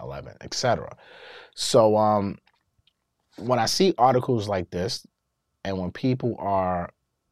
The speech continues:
making content, like, pumping fear-based type of stuff,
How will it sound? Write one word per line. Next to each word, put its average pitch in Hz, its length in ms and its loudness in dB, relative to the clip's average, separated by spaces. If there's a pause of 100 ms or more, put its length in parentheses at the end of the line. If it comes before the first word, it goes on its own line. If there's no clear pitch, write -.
(280)
making 113 440 -4
content, 90 680 -6 (140)
like, 82 220 -6 (360)
pumping 107 320 -2
fear-based 92 680 -4 (400)
type - 240 -8
of - 80 -10
stuff, 127 300 -6